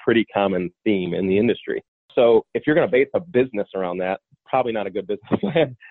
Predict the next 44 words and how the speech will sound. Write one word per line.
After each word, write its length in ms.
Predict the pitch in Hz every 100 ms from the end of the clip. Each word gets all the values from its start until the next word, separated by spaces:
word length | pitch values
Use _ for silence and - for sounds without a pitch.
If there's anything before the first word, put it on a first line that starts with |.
| - -
<laughs> 300 | 220 - 220 - - -
So 80 | 175
we 120 | 160
had 220 | 151 185
to 60 | 180
figure 300 | 165 131 113
out, 240 | 127 127 107 _ _ -
okay, 280 | - 107 92 _
obviously 680 | 127 156 160 117 104 - 98
when 160 | 101 98
somebody 240 | 120 113 107
becomes 300 | 92 98 95
a 40 |
lead, 260 | 101 92 85
we 100 | 104
should 180 | - -
call 220 | 92 87
them 100 | 87
back, 240 | 82 82 - - _ - -
and 100 | 110
we 80 | 113
should 160 | - 92
call 160 | 92
them 120 | 82 82
back 200 | 80 -
quickly. 420 | 85 - - - _ 120
Great. 280 | 110 95 - - -
Same 160 | 143 151
thing 200 | 131 127
if 80 | 117
you're 140 | 101
finding 320 | 101 95 101 101
a 20 |
motivated 460 | 104 104 110 104 -
seller, 300 | 113 160 226
or 180 | 208 135
even 240 | 120 156 175
if 120 | - 113
somebody 260 | 147 143 139
who's 200 | 139 127
interested 460 | 123 131 139 - 135
in, 120 | 127
in 180 | - 120 - _ _
potentially 520 | 131 139 135 139 123